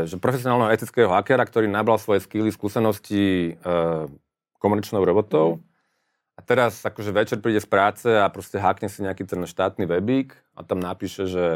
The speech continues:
Speaker 1: ha, ha, ha, e, ne-, nejakú svoje politické posolstvo, typicky, hej, že napríklad, že štát je zbytočný, alebo niečo. Tak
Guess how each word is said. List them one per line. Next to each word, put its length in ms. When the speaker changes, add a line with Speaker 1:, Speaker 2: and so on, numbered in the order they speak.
Speaker 1:
ha, 180
ha, 120
ha, 200
e, 140
ne-, 240
nejakú 260
svoje 220
politické 480
posolstvo, 580
typicky, 460
hej, 260
že 120
napríklad, 320
že 100
štát 240
je 80
zbytočný, 560
alebo 260
niečo. 400
Tak 360